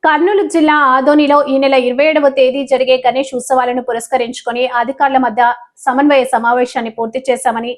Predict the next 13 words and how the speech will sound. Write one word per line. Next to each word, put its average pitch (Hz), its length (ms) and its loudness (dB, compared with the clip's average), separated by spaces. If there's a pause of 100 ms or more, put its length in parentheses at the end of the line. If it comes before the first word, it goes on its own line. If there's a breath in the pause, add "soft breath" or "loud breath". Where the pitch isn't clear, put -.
అలాగే 233 560 0 (300 soft breath)
రెండు 302 220 0
వర్గాల 320 400 0
మధ్య 285 300 0
గణేష్ 262 420 -2
మండపాల 247 400 -2
నిర్వాహకులు 240 680 -2 (120)
పీస్ 320 220 0 (100)
కమిటీని 247 360 -2
నిర్వహించినట్లు 247 920 -4
ఆదోని 254 380 0
డీఎస్పీ 240 480 -8
హేమలత 226 400 -4